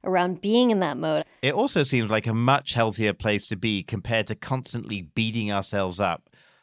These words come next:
Speaker 2: for not being green enough.
Speaker 1: When you're in that place of self-reproachment, shame, and guilt, you actually can't access really anything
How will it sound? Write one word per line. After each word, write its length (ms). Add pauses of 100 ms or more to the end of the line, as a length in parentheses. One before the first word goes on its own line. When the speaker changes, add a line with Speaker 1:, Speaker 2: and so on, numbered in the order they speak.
Speaker 2:
for 160
not 300
being 280
green 320
enough. 480 (220)
Speaker 1:
When 180
you're 120
in 100
that 200
place 340
of 100
self-reproachment, 1160 (340)
shame, 680
and 200
guilt, 520 (500)
you 140
actually 360
can't 420
access 920 (680)
really 380
anything 920